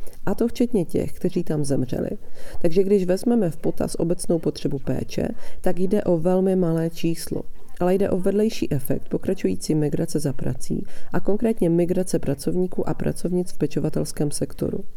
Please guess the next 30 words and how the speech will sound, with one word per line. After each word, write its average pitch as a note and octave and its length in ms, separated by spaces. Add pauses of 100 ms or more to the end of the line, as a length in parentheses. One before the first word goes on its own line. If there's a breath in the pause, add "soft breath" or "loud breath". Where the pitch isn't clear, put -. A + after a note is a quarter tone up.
(420 loud breath)
Takže F3 240
agentury, F3 720
které E3+ 300
nabírají D#3 540
zahraniční D3+ 640
pracovníky E3 600
a - 40
pracovnice, E3 760 (300 loud breath)
provozují A#3+ 460
také A3+ 260
agentury, D#3 560
které D#3+ 280
propojují A3 680
seniory E3 460
s - 80
pečovatelskými C#3+ 840
domy. - 240 (640 loud breath)
A - 40
jsou - 240
to C#4+ 140
často A3+ 340
právě G3+ 460
pracovníci F#3 680
a F3 80
pracovnice, C#3+ 720
kteří E3 360
dříve G#3 460
cestovali E3 480
za C3+ 120
prací, - 500